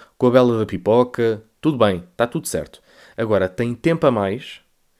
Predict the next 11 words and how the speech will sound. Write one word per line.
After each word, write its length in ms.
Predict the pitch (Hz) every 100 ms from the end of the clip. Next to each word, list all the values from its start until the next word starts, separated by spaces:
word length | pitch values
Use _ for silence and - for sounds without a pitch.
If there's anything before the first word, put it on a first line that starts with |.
| _ _ _ -
e, 600 | 113 117 120 120 120 -
epá, 220 | 123 92
a 60 | 87
edição 440 | 90 92 - 101
deixa 220 | 104 -
um 40 | 107
bocadinho 300 | - 104 110
a 20 |
desejar, 340 | 113 117 101 _ _ _ -
tá 100 | 87
bom? 240 | 107 -